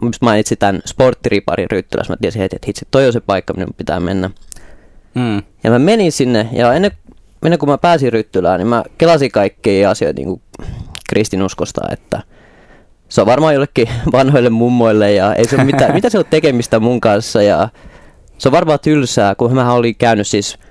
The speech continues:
Speaker 1: jonkin verran just pääsiäisenä kirkossa tai jouluna, niin eihän mä nyt siellä saanut yhtään mitään. En mä ymmärtänyt, mitä ne puhuu siellä,
Speaker 2: <laughs>
Speaker 1: jotain omaa kaanan kieltä.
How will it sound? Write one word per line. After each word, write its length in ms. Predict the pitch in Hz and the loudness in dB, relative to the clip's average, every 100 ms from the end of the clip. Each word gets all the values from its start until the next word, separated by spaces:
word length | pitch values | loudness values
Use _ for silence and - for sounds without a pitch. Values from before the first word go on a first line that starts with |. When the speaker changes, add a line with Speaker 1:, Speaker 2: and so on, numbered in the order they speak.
| _ _ _ _ | _ _ _ _
Speaker 1:
jonkin 240 | 110 113 110 | 0 2 2
verran 200 | 104 98 | 0 -2
just 120 | - | -2
pääsiäisenä 680 | - 107 107 104 104 113 104 | 0 2 2 0 0 -2 -4
kirkossa 500 | - 104 104 98 110 | -2 -2 -2 -4 -2
tai 200 | 104 101 | 0 0
jouluna, 440 | 101 98 101 98 | 2 0 0 -2
niin 140 | 95 87 | -2 -2
eihän 140 | 98 | -2
mä 60 | 110 | -2
nyt 140 | 104 | -4
siellä 200 | - 104 | 0 0
saanut 280 | 107 110 107 | 0 -2 0
yhtään 320 | 117 - 95 | -2 -2 -2
mitään. 240 | 107 - 92 | -2 -2 -2
En 60 | |
mä 100 | 104 | 0
ymmärtänyt, 420 | 127 120 107 92 | 0 0 -2 -4
mitä 160 | 95 101 | -2 -2
ne 120 | 95 | -4
puhuu 280 | - 95 95 | -6 -6 -4
siellä, 260 | 113 - 113 - - | -4 -6 -6 -12 -16
Speaker 2:
<laughs> 240 | - 131 107 | -6 -4 -2
Speaker 1:
jotain 220 | 120 113 | 2 4
omaa 220 | 117 107 | 4 0
kaanan 340 | 117 113 104 | 0 0 0
kieltä. 340 | 107 87 90 | 0 0 -2